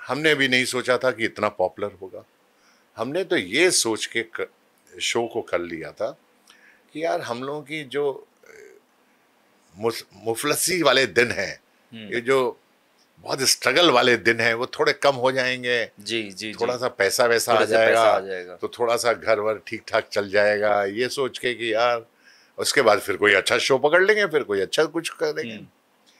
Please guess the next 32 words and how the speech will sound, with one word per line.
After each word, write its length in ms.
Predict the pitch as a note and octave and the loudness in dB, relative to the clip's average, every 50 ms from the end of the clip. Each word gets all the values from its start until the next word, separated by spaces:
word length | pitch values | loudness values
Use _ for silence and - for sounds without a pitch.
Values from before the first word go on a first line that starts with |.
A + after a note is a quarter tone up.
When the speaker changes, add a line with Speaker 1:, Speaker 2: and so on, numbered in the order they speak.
| _ - | _ -2
Speaker 1:
ये 100 | C3+ C#3 | 0 0
सोच 240 | A#2+ - F#2 F2 - | 2 2 -2 -4 -6
के 80 | - E2+ | -8 -8
हमने, 220 | D2+ D#2 D#2+ D#2 | -10 -10 -10 -14
अ, 1080 | D2+ D2 - _ _ _ _ _ _ _ _ _ _ _ _ - - C#2 C#2+ - - _ _ - | -14 -14 -16 _ _ _ _ _ _ _ _ _ _ _ _ -20 -16 -16 -16 -16 -18 _ _ -8
कहा, 220 | - G#2 F2 D2 D#2 - - | -6 -6 -6 -6 -10 -16 -14
"ठीक 200 | - F2 - - | -14 -14 -14 -14
है 140 | D#2+ D2+ D2 | -14 -14 -14
यार, 180 | C#2 D#2 - - - | -16 -18 -10 -2 0
कर 100 | D3+ B2 | 0 0
लेते 320 | - D#2+ D#2 - - D#2 | 0 -4 -10 -14 -16 -20
हैं 60 | C#2+ | -18
चुपचाप।" 380 | - - - _ - - - _ _ _ _ _ _ _ _ _ _ _ _ _ _ _ _ - - _ _ _ _ _ _ - | -18 -18 -18 _ -18 -18 -18 _ _ _ _ _ _ _ _ _ _ _ _ _ _ _ _ -20 -20 _ _ _ _ _ _ -8
लेकिन 300 | - D3+ D3 E3+ E3 - - - B2+ | -8 -4 -2 -4 -4 -4 -6 -4 0
एक 240 | D3 D#3+ D#3 B2 | 2 2 2 2
चीज़ 240 | - - A#2 G#2+ F#2+ | 0 -4 -4 -4 -4
मेरे 200 | G2 G2 F#2 F#2+ | -4 -4 -4 -4
दिमाग 300 | F2 F2 E2+ E2+ E2+ F2 - - | -4 -6 -10 -10 -10 -12 -12 -14
में 120 | E2+ C#2+ C2 | -18 -16 -16
ये 100 | - - | -18 -20
थी 240 | _ - - D#2 - _ _ _ _ _ _ _ _ _ _ _ _ _ _ _ _ _ _ _ _ _ _ _ _ _ - | _ -20 -20 -20 -20 _ _ _ _ _ _ _ _ _ _ _ _ _ _ _ _ _ _ _ _ _ _ _ _ _ -20
कि 80 | - | -18
जो 260 | E2+ - - G2 G2+ G#2 | -14 -10 -8 -6 -6 -6
भी 160 | G#2 C3+ C#3+ | -6 -8 -8
काम 340 | C#3+ - G2 F#2 G2 G2+ F#2+ | -2 0 0 0 0 -4 -6
करना 380 | - F2 E2 E2 F#2+ G#2 A2+ | -6 -6 -6 -4 -4 -6 -6
है 160 | A2+ A#2 A#2+ | -4 -4 -6
सुरेंद्र, 480 | A2+ - - G#2+ G#2+ G#2+ A#2 A#2 C#3 - | -6 -6 -6 -6 -6 -6 -8 -10 -10 -10
सिंसियरली 680 | - - - G2 F2+ E2+ - F#2+ F#2 E2+ F2 E2 E2+ D#2+ | -8 -8 -8 -8 -8 -8 -6 -6 -6 -6 -6 -12 -14 -16
करना 380 | - - - - _ - - | -14 -16 -16 -16 _ -20 -20
है। 540 | - - - _ _ _ _ _ _ - G2 | -20 -20 -20 _ _ _ _ _ _ -20 -18
Speaker 2:
जी। 240 | F#2 - F#2+ F2 | -16 -16 -16 -16